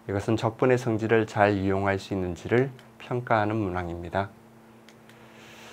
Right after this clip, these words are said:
삼 다시 삼에서 구한 에프엑스는 두 가지 형태가 있었죠. X 사 승 플러스 일이 하나 있었고, 여기 나와 있는 이 식, 이렇게 두 가지가 있습니다. 자, 첫 번째 경우에 적분을 계산을 해주면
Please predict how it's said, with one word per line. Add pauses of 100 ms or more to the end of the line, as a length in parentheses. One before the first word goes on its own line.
(280)
삼
다시
삼에서
구한
에프엑스는
두
가지
형태가
있었죠. (300)
X
사
승
플러스
일이
하나
있었고, (420)
여기
나와
있는
이
식, (640)
이렇게
두
가지가
있습니다. (580)
자,
첫
번째
경우에
적분을
계산을
해주면